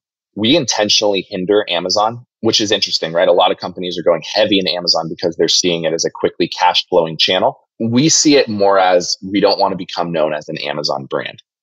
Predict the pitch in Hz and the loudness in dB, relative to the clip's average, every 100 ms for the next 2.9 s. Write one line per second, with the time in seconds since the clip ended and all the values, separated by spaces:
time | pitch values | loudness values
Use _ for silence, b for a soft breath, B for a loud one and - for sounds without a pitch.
0 | _ _ 113 139 143 110 95 104 113 175 | _ _ 0 2 2 0 -4 0 4 4
1 | 95 - _ _ 113 95 95 104 87 92 | 2 -2 _ _ 2 4 6 4 2 -2
2 | 85 - - _ 104 107 90 87 | -2 -10 -12 _ 2 4 4 2